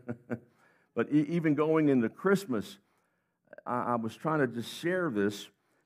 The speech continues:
that I would not go into twenty twenty-one constantly talking about twenty twenty, 'cause we know it changed all of our lives,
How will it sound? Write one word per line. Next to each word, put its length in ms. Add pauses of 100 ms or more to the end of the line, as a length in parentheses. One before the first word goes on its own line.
that 140
I 120
would 220
not 320
go 220
into 200
twenty 300
twenty-one 640
constantly 480
talking 380
about 320
twenty 240
twenty, 360 (300)
'cause 120
we 100
know 260
it 100
changed 440 (100)
all 180
of 120
our 100
lives, 460